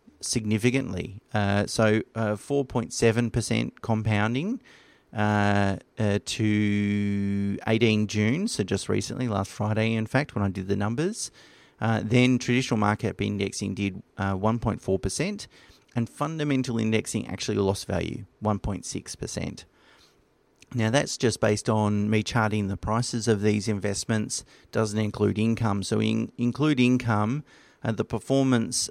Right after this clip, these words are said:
uh, through to the end of May, uh, was, uh, nearly six percent for, uh, equal weight, four percent for traditional, and about three point eight, three point nine percent for fundamental indexing. So,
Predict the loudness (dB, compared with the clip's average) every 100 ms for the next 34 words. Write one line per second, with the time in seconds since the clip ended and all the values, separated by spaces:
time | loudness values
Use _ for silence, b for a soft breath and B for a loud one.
0 | -4 -2 0 -2 -2 0 0 0 -2 -2
1 | -2 -2 -4 -4 -2 0 0 -2 -4 -14
2 | -16 -8 -2 0 2 2 2 0 -2 B
3 | B B B -2 2 4 4 4 4 4
4 | 2 2 4 6 4 2 -4 -10 -6 -2
5 | 0 2 2 2 2 -2 -2 -2 0 0
6 | 0 -4 -2 0 2 2 0 -2 _ _
7 | -2 0 2 0 0 0 2 0 -2 -2
8 | 0 0 -2 -2 -2 -6 -8 -4 -2 -2
9 | -2 -2 -2 B B B B -2 0 2
10 | 0 0 0 0 0 0 0 -2 _ _
11 | _ -2 -2 0 -2 -2 -2 -2 -4 -4
12 | -4 -6 -6 -6 -4 -4 -4 -4 -4 -4
13 | -4 -4 -4 -6 -6 -6 -2 0 0